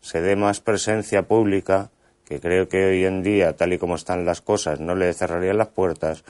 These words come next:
Y es más, le animo a reunirse con Pablo Iglesias y le dé una palmada en la espalda, dice Fra-, Francisco. ¿Qué re-, criterio tiene usted al respecto, don Antonio?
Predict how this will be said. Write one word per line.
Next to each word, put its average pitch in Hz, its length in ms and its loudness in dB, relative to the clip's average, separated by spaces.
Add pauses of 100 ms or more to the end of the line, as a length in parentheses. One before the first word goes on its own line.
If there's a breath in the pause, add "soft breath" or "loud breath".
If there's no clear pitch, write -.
(480 soft breath)
Y 110 100 2
es 110 100 4
más, 113 380 0
le 80 160 -2
animo 110 560 0
a 78 260 -2
reunirse 85 640 -4
con 104 160 -2
Pablo 101 320 2
Iglesias 101 640 2
y - 120 -6
le 85 120 -2
dé 87 100 2
una 104 200 0
palmada 101 380 2
en 113 100 2
la 90 80 2
espalda, 76 560 -2 (640)
dice 78 600 -4
Fra-, 80 520 -8 (160)
Francisco. 78 680 -6 (380)
¿Qué 107 300 4
re-, 110 160 2
criterio 107 440 2
tiene 95 220 0
usted 98 320 -2
al 95 80 -2
respecto, 82 460 -6
don 78 100 -4
Antonio? 78 420 -2